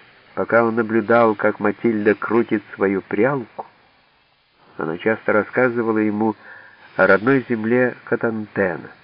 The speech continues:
о том, как девчонка бегала в порт, так же, как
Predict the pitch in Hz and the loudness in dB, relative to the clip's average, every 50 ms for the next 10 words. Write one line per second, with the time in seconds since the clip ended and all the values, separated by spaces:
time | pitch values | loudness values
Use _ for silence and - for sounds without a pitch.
0 | _ _ _ _ _ _ _ _ _ _ _ _ _ _ _ - - - 120 120 | _ _ _ _ _ _ _ _ _ _ _ _ _ _ _ -6 -4 0 2 2
1 | 117 113 - 123 123 120 107 104 120 120 107 - - - 127 139 131 127 - 135 | 2 2 0 2 0 0 0 0 -2 -4 -4 -4 -2 0 0 0 0 0 -2 -2
2 | 123 107 98 110 120 127 120 123 117 117 107 - - - - 107 113 110 - - | -2 0 2 2 2 2 2 2 0 0 -2 -6 -8 -2 2 4 4 4 2 -2
3 | _ - - _ _ _ _ _ _ _ _ _ _ _ _ _ - - 95 104 | _ -20 -20 _ _ _ _ _ _ _ _ _ _ _ _ _ -2 0 0 2
4 | 101 98 98 - - 92 | 2 0 -4 -4 -4 -6